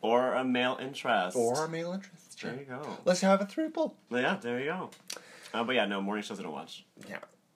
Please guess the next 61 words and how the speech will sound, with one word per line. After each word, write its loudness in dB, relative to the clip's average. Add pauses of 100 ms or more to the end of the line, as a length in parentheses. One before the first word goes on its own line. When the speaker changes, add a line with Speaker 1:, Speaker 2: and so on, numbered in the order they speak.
(160)
Speaker 1:
I, -6
I 4
Speaker 2:
Um, 2
Speaker 1:
see -4
clips, -6
like, -8
of -12
Ellen -10
and -16
stuff. -16
That's -18
it. -18 (120)
Speaker 2:
Yeah. 0 (480)
I 2
love 4
it. -4
But 0
Speaker 1:
So 4
Speaker 2:
it's 4
Speaker 1:
you 10
Speaker 2:
also, 6
Speaker 1:
watch 6
Speaker 2:
like, 4
Speaker 1:
it, -2
Speaker 2:
it's -4
Speaker 1:
yeah. 6
Speaker 2:
a 2
lot, 6
'cause -10
they 6
always 4
talk -4
about 0
Donald -2
Trump 0
in 0
<laughs> 2
every 6
show. 10 (100)
Speaker 1:
Yeah. -2 (160)
Speaker 2:
And 4
it's, 4
I'm, 6
but 6
it 8
informs 8
me 10
about 10
the 0
world. 4
That's 6
where 10
I 10
get 2
my 4
news 2
Speaker 1:
<laughs> -2
Speaker 2:
from. 6
I 4
don't 0
read 2